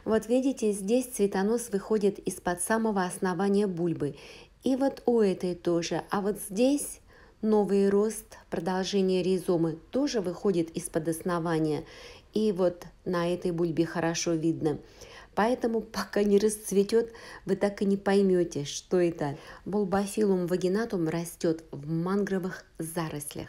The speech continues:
Это эпифит. Я была в Таиланде на острове Качанг. Мы ходили на экскурсию, нам показывали мангровые заросли. Мы, конечно, не лазили по ним, но как-то вот так вот видели их вблизи.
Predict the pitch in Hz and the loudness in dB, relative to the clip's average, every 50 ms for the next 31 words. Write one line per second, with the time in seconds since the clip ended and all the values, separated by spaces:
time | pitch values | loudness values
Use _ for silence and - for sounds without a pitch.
0 | - _ - 220 220 - 220 214 208 208 208 220 208 196 - - 175 156 - - | -12 _ -6 -6 -4 -2 -2 -2 -2 -2 -2 -4 -4 -4 -4 -4 -4 -4 -4 -6
1 | - - - - - - - - - - - 180 196 196 185 180 190 196 214 220 | -12 -20 -20 -20 -20 -20 -20 -18 -16 -8 -2 2 2 2 4 4 4 4 2 2
2 | 214 - - 196 190 190 196 220 247 254 226 196 170 156 - - - 175 175 170 | 0 -2 -2 0 2 2 2 2 2 2 2 2 0 0 0 -2 -2 -2 -2 0
3 | 180 190 190 190 - - 165 160 165 160 - 175 175 175 175 - - 165 156 156 | 0 -2 -4 -4 -2 -2 -2 -2 -2 -2 -4 -6 -6 -6 -6 -4 -2 -2 -2 -2
4 | 147 - - - - - - - - - - - 196 240 233 - 196 185 196 190 | -4 -8 -12 -16 -20 -20 -20 -20 -20 -14 -8 -4 -4 -2 0 0 0 2 2 2
5 | 180 180 180 180 190 196 196 - - - - 160 147 - - - 156 151 151 147 | 2 0 0 0 0 0 -2 -4 -6 -4 -4 -4 -4 -4 -4 -4 -4 -4 -4 -4
6 | 143 139 156 147 - 156 156 151 - 156 143 151 151 156 151 147 151 147 - - | -6 -6 -6 -8 -6 -6 -6 -6 -6 -6 -6 -4 -4 -4 -2 -2 -4 -4 -4 -4
7 | 143 135 147 143 131 135 190 208 220 214 196 196 - - 147 147 151 170 180 170 | -4 -2 -2 -2 -2 -2 -2 -2 -2 -2 -6 -6 -6 -6 -4 -2 -2 -2 -4 -4
8 | - 156 156 160 156 147 147 - - 135 135 - - - - - - - - - | -4 -4 -2 -2 -4 -4 -6 -6 -6 -6 -6 -8 -12 -18 -20 -20 -20 -14 -6 -2
9 | 170 175 175 165 156 147 147 135 135 147 151 - 208 220 226 262 262 254 262 262 | 0 0 2 0 0 -2 -2 -4 -4 -4 -4 -2 -2 0 0 -2 -2 -2 -2 -2
10 | 254 254 254 247 247 240 226 214 196 185 202 240 269 - - - - 208 220 220 | 0 0 0 0 0 -2 -2 -2 0 0 0 -2 -2 -4 -6 -4 -4 -4 -4 -4
11 | - - - 196 180 196 190 190 - 175 175 175 - - 175 165 - - - - | -8 -8 -4 -2 -2 -2 -2 -4 -4 -6 -6 -4 -2 -4 -4 -4 -6 -14 -18 -14
12 | - 175 160 165 190 214 220 - 262 254 240 240 233 - 330 214 226 - - 190 | -12 -8 -4 -2 0 0 0 2 0 2 2 2 0 2 0 0 -2 -2 -8 -10
13 | 175 160 185 214 233 226 208 - - 151 139 147 | -8 -4 -2 -2 -2 -2 -2 -4 -4 -4 -4 -4